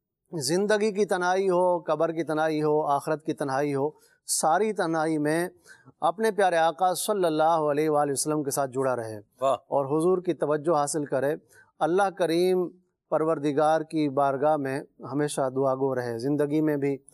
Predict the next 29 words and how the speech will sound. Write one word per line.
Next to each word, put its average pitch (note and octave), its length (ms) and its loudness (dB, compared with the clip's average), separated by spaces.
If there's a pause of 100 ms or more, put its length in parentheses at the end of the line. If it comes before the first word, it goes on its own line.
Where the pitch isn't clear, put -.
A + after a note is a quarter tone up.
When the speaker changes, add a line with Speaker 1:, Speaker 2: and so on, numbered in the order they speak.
(200)
Speaker 1:
اور - 140 -4
آخرت C3+ 420 -2
میں D3+ 100 0
بھی، D3 220 0 (340)
یعنی C#3+ 240 -2
کہ D3+ 200 0 (120)
اس F3+ 180 -2
کی F3 140 2 (380)
امنگ A3 480 0
اور G#3 120 4
لگ-، F3+ 560 -2
لاج F3 420 2 (440)
اور E3+ 360 4
اس F3+ 200 2
کی G#3+ 100 2
صرف A3+ 300 2
اور G#3+ 100 2
صرف G3 220 2 (400)
جو E3 240 2
کہتے F3 200 0
ہیں A3+ 60 2
نا F3+ 60 -8
بھروسہ، D#3 580 0
وہ F3+ 160 -2
اللہ D3+ 180 2
کی D3 180 -4
ذات A#2+ 300 -4
پر B2 120 -8
ہو G#2+ 200 -12